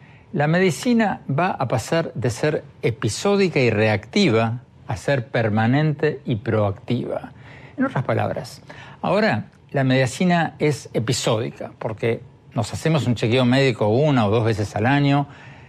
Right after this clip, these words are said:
y es reactiva porque vamos al médico cuando nos duele algo. Pero con los nuevos sensores y los aparatos que mostramos en el programa de hoy, la medicina va a ser permanente porque nuestros sensores van a estar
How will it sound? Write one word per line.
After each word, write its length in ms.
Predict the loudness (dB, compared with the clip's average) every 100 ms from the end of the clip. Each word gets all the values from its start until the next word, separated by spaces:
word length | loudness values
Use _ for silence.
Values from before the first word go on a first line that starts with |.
| -20 -20 -2
y 60 | 0
es 120 | 2
reactiva 720 | 2 0 0 2 2 0 -6 -14 -4
porque 320 | -2 0 2
vamos 280 | 2 2 0
al 100 | 2
médico 480 | 2 2 2 0 0
cuando 220 | 0 2
nos 120 | 2
duele 240 | 2 2 2
algo. 340 | 0 -2 -4 -10 -20 -20 -20 -20 -6
Pero 160 | -2 2
con 120 | 2
los 120 | 4
nuevos 280 | 4 2 2
sensores 760 | 0 0 0 2 2 0 -2
y 40 | -6
los 180 | -6 -6
aparatos 480 | -2 0 0 -2
que 80 | -2
mostramos 460 | -4 -2 0 0 -2
en 60 |
el 60 | -6
programa 340 | -2 0 2
de 120 | 2 2
hoy, 260 | 2 -2 -6 -18 -8
la 80 | -2
medicina 420 | 2 0 0 0
va 60 | 2
a 40 |
ser 200 | 0 -4
permanente 720 | -2 0 2 2 2 2 -2
porque 240 | -6 -4 0
nuestros 380 | -2 0 -4 -2
sensores 440 | -4 0 0 2
van 160 | 2 0
a 60 |
estar 280 | 0 -2 -2